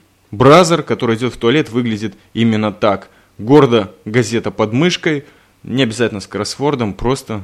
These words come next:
чтобы что-то было с картинками или без. Сигареты, кофе, ну, булочка за редким исключением один раз только видел. И, конечно, телефон.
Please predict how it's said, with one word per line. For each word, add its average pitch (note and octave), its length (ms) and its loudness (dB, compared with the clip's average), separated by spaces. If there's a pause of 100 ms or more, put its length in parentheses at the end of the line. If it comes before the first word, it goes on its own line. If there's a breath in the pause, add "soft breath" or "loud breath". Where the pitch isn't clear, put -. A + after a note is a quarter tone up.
(100)
чтобы G2+ 280 -8
что-то G#2 380 -4
было G#2+ 260 -2
с G2+ 100 -8
картинками B2 800 -4 (100)
или G#2 180 -8
без. B2 480 0 (320 soft breath)
Сигареты, C3+ 760 0
кофе, C3+ 640 0 (220)
ну, G#2 220 -10
булочка C3 480 0
за A#2 120 -2
редким A#2 340 -2
исключением A2+ 600 -4
один A2+ 220 -4
раз G#2+ 180 -2
только G#2 320 -4
видел. C3 440 0 (640 loud breath)
И, F3 100 0
конечно, C#3 400 2
телефон. G#2 640 -4